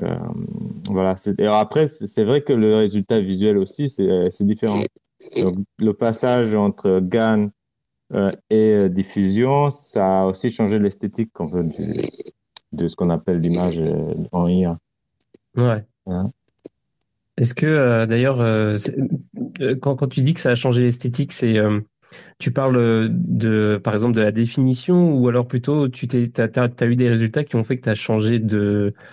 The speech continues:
Speaker 2: d'orientation stylistique ?
Speaker 1: Et en fait, c'est les deux. C'est pas que, pas qu'une question de résolution,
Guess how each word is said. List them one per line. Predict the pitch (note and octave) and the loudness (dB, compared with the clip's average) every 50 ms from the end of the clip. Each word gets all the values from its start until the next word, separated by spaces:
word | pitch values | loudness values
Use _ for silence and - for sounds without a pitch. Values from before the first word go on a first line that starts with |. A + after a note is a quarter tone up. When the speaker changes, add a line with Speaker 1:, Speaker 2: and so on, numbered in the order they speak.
| - - _ - | -20 -12 _ -2
Speaker 2:
d'orientation | A2 A2+ A2 A2+ A2+ A2+ A#2 A#2 A2 G#2+ - - - B2 A#2 A#2 A#2 | 0 2 4 4 2 2 2 0 0 0 -2 -2 0 2 2 2 2
stylistique ? | A#2 - - B2+ A#2 A#2 A#2 - - F3 F3 - - _ _ _ _ - _ _ _ _ _ _ _ _ _ _ _ _ _ _ _ _ _ _ _ _ _ _ _ _ _ - _ - - | 0 -2 0 0 0 0 0 0 0 0 0 -2 -8 _ _ _ _ -20 _ _ _ _ _ _ _ _ _ _ _ _ _ _ _ _ _ _ _ _ _ _ _ _ _ -20 _ -2 2
Speaker 1:
Et | - A2 A2 A2+ A2 | 4 4 6 6 4
en | G#2+ G#2+ A2 | 4 2 2
fait, | - E3+ F#3 F#3 - | 2 2 0 0 -2
c'est | - C3 A#2+ A2 | -2 2 2 4
les | G#2+ A2 A2 | 4 4 4
deux. | A#2+ F3 G3 G3 F#3+ | 4 4 4 2 2
C'est | G3 - B2+ A2 | 0 -2 -2 -2
pas | - - B2+ C3 C3 B2+ | -2 0 0 2 2 0
que, | B2+ - C3 A#2+ A#2+ A2+ A2 - - | 0 0 -2 -2 0 -2 -4 -6 -2
pas | E3+ F3 D#3+ E3+ _ - | 0 0 0 0 _ -4
qu'une | - D3+ D3 C3+ | 0 0 0 2
question | C3 C3+ B2+ - - C#3 | 0 -2 -2 -2 -2 0
de | C3+ B2 | 2 2
résolution, | A#2+ A#2 A2+ A2 G#2+ A2 A2+ A2 A2 G#2+ G#2 G#2 - - C#3+ F3+ A3+ | 4 4 4 2 2 2 2 2 2 0 0 -2 -2 -2 0 0 0